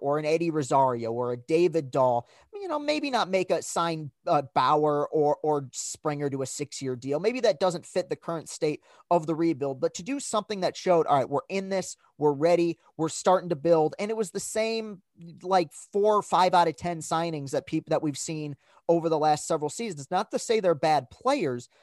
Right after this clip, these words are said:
but just underwhelming signings for a team that probably, if we're going back to your, to your question, which was the expectations, is probably gonna be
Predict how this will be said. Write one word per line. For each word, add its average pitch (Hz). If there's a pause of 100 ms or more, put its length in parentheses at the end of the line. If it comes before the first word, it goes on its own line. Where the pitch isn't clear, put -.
(140)
but 196
just 190 (100)
underwhelming 185
signings 160
for 160
a 151
team 180
that 165 (360)
probably, 190
if 165
we're 175
going 170
back 156
to -
your, 147
to 147
your 143
question, 190
which 143
was 147
the 143
expectations, 156 (320)
is 185
probably 220
gonna 196
be 196